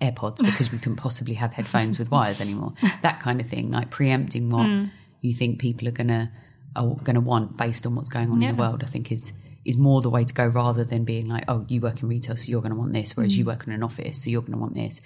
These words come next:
Speaker 1: The lines are now quite blurred.
Speaker 2: Yeah, I think that's right. With an employer, they are becoming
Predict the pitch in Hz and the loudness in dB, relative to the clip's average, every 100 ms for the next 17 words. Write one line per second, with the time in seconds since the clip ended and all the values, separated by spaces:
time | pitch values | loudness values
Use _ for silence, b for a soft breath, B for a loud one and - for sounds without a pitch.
0 | B B B 127 123 120 113 117 113 113 | B B B -2 2 2 0 0 -2 -2
1 | - - - 110 123 117 120 - - 226 | -8 -10 -4 -2 -2 -4 -4 -6 -2 -2
2 | - 226 220 220 233 208 208 226 196 196 | -2 -4 -4 -4 -2 -4 -2 0 0 0
3 | 208 214 214 220 214 220 226 226 240 233 | -4 -4 0 0 0 0 2 2 2 0
4 | 233 220 233 233 | -2 -2 -2 -4